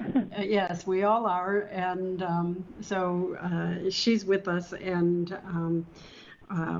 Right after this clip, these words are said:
Speaker 2: we're going to talk about, uh, I know the show description was about spirit-assisted success, and we're gonna talk about how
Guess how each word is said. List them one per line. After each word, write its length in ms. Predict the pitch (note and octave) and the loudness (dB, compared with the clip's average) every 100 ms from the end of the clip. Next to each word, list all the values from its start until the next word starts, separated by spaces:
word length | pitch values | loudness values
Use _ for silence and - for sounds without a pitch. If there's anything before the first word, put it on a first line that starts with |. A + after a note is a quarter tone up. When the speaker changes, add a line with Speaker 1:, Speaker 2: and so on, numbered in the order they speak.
| E3+ | -2
Speaker 2:
we're 220 | F3+ G3 | 2 4
going 320 | F3+ F#3+ F#3 | 6 4 4
to 120 | F#3 G#3+ | 2 -2
talk 380 | - G#3 G3+ | 2 2 2
about, 560 | G3+ E3 F3+ E3+ E3+ E3+ | -2 0 0 2 0 -2
uh, 300 | - E3+ E3+ | -4 -2 -2
I 120 | F3 F3 | 2 2
know 160 | F3+ | 4
the 100 | F3 | 0
show 220 | E3+ G#3 | 0 0
description 680 | F3+ F#3+ - G3 F#3+ - E3+ | 0 -2 -2 -2 -2 2 2
was 140 | E3+ | 2
about 340 | E3 E3+ D#3+ D#3+ | 0 0 0 -2
spirit-assisted 1300 | - - G3 F#3 E3+ - - F3 - G#3 G3+ G3 F3 | -8 0 2 2 0 -6 -6 -6 -2 -4 0 0 0
success, 480 | F#3 - F#3+ F3 F3 | -2 -4 0 0 2
and 100 | F3 | 2
we're 80 | F3 | 4
gonna 220 | F#3 G3 | 2 0
talk 240 | G#3+ G#3 | -2 -2
about 240 | F#3 F3 E3+ | 0 0 0
how 180 | E3+ | -2